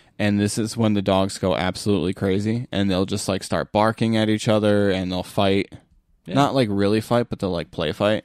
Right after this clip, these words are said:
Speaker 1: and they're just knocking over crap and getting in everything, and I'm like, "This is, this is awesome."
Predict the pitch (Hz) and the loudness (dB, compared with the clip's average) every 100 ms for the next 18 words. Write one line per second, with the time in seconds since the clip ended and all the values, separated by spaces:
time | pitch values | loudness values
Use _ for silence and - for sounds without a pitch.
0 | - 85 76 67 - - - _ 190 196 | -8 -8 -6 -10 -16 -20 -20 _ -8 -6
1 | 120 104 98 - 92 95 95 - 92 90 | -2 -2 -2 -2 -2 -2 -4 -2 0 2
2 | 92 - 87 85 92 - 92 90 87 87 | 2 -2 -6 -6 -10 -6 -6 -4 -4 -4
3 | 87 90 87 87 82 78 87 82 - 196 | -4 -4 -4 -4 -6 -8 -6 -8 -8 -8
4 | 214 208 170 - 185 - 190 247 - - | -6 -6 -8 -8 -8 -4 -4 -4 -8 -12
5 | 117 | -14